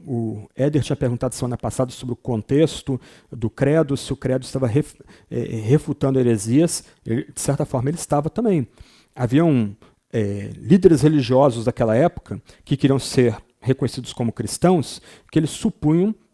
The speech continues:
por exemplo, que quem morreu na cruz não foi Cristo, não foi o ungido,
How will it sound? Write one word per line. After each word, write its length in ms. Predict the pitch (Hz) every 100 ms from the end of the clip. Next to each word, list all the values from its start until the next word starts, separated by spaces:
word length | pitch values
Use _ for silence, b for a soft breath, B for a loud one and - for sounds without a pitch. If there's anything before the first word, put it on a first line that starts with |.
| _ -
por 140 | 139
exemplo, 480 | 110 120 139 190 226 B B B
que 360 | - 185 185 180 _ -
quem 160 | 190 226
morreu 320 | 202 139 165
na 100 | 151
cruz 280 | - 170 165
não 120 | 185
foi 160 | - 202
Cristo, 720 | - 180 220 - - 101 95 _ _ _ _ _ _ _ _ _ _ _ _ _ -
não 140 | 147
foi 220 | - 160
o 40 | 185
ungido, 680 | 208 143 117 196 139 107